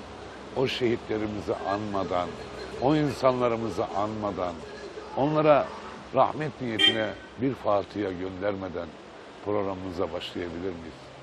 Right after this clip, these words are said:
İşte Sakarya, gelecek nesillere bir ibret vesikası olarak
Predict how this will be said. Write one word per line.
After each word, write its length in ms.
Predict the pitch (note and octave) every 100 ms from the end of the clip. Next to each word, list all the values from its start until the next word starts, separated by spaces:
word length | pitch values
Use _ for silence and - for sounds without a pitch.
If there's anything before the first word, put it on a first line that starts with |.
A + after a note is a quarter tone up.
| - - - -
İşte 180 | - C#3
Sakarya, 680 | - B2+ D#3 D3+ A2+ G2+ - - - - - - -
gelecek 480 | C3 D3 C#3+ D3+ C3+
nesillere 600 | A2+ - G2 F#2+ F2+ F2 - - - - - - - - - - - - -
bir 120 | D3+ D3+ -
ibret 360 | C3+ A2+ D3+ -
vesikası 640 | A#2+ - G2+ F#2+ G2 - F#2+
olarak 320 | F#2 F2